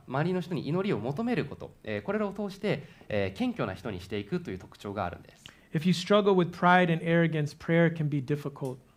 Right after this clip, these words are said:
Speaker 1: えー、もしあなたがプライドとか、もう傲慢さにもう溢れている人だったら、祈るの難しいと思います。
Speaker 2: But I know it could be hard to think that kneeling down and praying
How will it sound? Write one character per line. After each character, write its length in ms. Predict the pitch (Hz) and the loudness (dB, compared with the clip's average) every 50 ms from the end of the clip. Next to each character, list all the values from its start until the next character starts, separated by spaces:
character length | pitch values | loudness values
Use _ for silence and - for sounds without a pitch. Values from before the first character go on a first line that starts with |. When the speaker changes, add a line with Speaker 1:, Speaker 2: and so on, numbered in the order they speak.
| _ - | _ -12
Speaker 1:
え 320 | - 107 101 98 95 92 95 | -8 -6 -4 -4 -4 -4 -2
ー、 20 | |
も 100 | 135 185 | -4 -4
し 100 | 170 - | -2 0
あ 60 | 175 170 | -2 -2
な 100 | 175 175 | -2 -2
た 100 | 160 156 | -4 -2
が 300 | 160 160 131 95 - - - | 0 0 0 0 -2 -6 -8
プ 60 | - | -4
ラ 100 | 123 117 | -4 -2
イ 60 | 123 | -2
ド 100 | 123 127 | -2 -2
と 100 | 123 131 | -4 -6
か、 140 | - 98 85 | -8 -8 -10
も 120 | 90 98 98 | -10 -10 -8
う 20 | |
傲 180 | 101 113 120 135 | -6 -4 -4 -2
慢 240 | 139 135 139 135 139 | -2 -2 -2 -2 -4
さ 80 | 139 | -6
に 240 | 135 127 101 87 - - _ - | -6 -6 -6 -8 -10 -16 _ -12
も 160 | 107 95 90 - - _ _ _ _ - | -12 -12 -12 -12 -18 _ _ _ _ -14
う 60 | - | -10
溢 160 | - - 202 | -6 -2 0
れ 80 | 180 160 | 0 0
て 80 | - | 0
い 40 | 117 | -2
る 60 | 98 | -4
人 140 | 95 - - | -4 -4 -2
だ 80 | 107 95 | -2 -2
っ 60 | - | -2
た 100 | - - | -4 -2
ら、 220 | 117 110 95 - - - - | -2 -2 -2 -4 -8 -16 -10
祈 180 | - 120 135 160 | -4 0 0 2
る 100 | 151 139 | 2 2
の 80 | 110 87 | 0 0
難 320 | 95 104 113 123 127 120 | -4 -6 -8 -8 -10 -8
し 100 | - - | -6 -6
い 40 | - | -6
と 80 | - 85 | -6 -8
思 100 | 85 87 | -10 -10
い 40 | |
ま 140 | 85 - - | -12 -12 -14
す。 160 | - - - - _ _ - | -20 -20 -20 -20 _ _ -2
Speaker 2:
But 140 | - 143 | 2 4
I 60 | 175 185 | 6 8
know 300 | 180 180 170 196 196 196 | 8 8 8 8 6 4
it 160 | 190 - 185 | 4 2 2
could 100 | 175 160 | 2 4
be 160 | 170 180 160 | 4 2 2
hard 380 | 147 - - 185 180 180 170 160 | 2 2 6 6 6 8 6 4
to 80 | 160 | 2
think 380 | 147 - 175 180 170 165 165 - | 0 2 2 4 4 2 2 2
that 200 | 165 156 151 151 | 2 2 4 4
kneeling 500 | 151 160 165 180 185 190 190 185 175 160 | 2 4 6 6 6 6 6 6 6 6
down 360 | 175 170 165 170 165 165 156 | 6 8 8 8 8 6 4
and 120 | 151 147 | 2 0
praying 580 | - - - 175 175 165 156 151 151 156 165 170 | -2 0 2 4 6 6 6 4 4 2 2 0